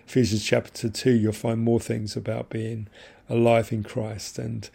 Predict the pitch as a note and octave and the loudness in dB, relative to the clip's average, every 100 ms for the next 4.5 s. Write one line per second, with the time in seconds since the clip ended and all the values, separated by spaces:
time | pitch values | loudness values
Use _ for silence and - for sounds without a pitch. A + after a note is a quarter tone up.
0 | - - - - _ - G#2+ A2+ B2+ B2+ | -20 -20 -20 -20 _ -10 -8 -2 4 8
1 | B2 A2+ A2 G2+ A#2 G#2 A#2 A2+ A2+ - | 8 4 0 -4 -4 2 2 0 -4 -2
2 | A#2+ A2+ A#2 A#2 A2 A2 A2 G#2+ G#2 - | -2 2 4 4 2 0 -2 -4 -6 -10
3 | - - - - A#2 A2 - B2 - B2 | -18 -20 -20 -8 -4 -4 -2 -2 2 4
4 | A#2 G#2 A#2+ A#2 | 4 2 2 2